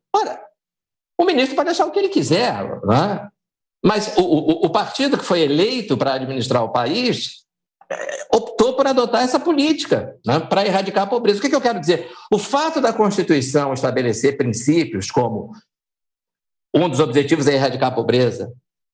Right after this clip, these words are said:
a saúde pública é direito de todos, a segurança pública é direito de todos, isso não significa que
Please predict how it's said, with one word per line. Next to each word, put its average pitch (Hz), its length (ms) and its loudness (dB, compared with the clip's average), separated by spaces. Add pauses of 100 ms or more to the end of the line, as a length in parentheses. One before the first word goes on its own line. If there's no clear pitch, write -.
(220)
a 123 60 -2
saúde 147 300 0
pública 147 340 2
é - 20 0
direito 131 300 2
de 110 80 -6
todos, 127 640 -2 (180)
a 143 80 0
segurança 156 460 0
pública 143 720 -2 (140)
é 123 100 2
direito 127 280 0
de 113 100 -6
todos, - 220 0 (480)
isso 277 300 2
não 233 180 2
significa 180 1040 2
que - 240 -10